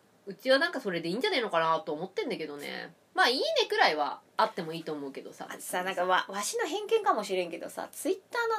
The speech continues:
Speaker 2: のブルーマークつけてるやついるじゃん。
Speaker 1: あー、あの、
Speaker 2: で、
Speaker 1: ちょんってやつ。
Speaker 2: すごい公式、
Speaker 1: うん。
Speaker 2: なんつうの、何十万フォロワーとかいて、こ-、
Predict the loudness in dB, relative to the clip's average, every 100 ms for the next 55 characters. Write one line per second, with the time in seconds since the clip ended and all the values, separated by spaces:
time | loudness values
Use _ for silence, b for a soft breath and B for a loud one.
0 | 0 0 0 2 2 0 -2 -8 -6 -4
1 | -6 -8 -14 -12 -12 -14 -4 8 10 10
2 | 10 10 8 4 2 4 4 4 4 6
3 | 6 4 4 4 4 0 -2 -2 0 0
4 | 0 -6 -2 -2 -2 -2 0 2 0 0
5 | 0 2 2 0 0 2 2 2 -4 -6
6 | -4 4 4 4 -2 -6 -6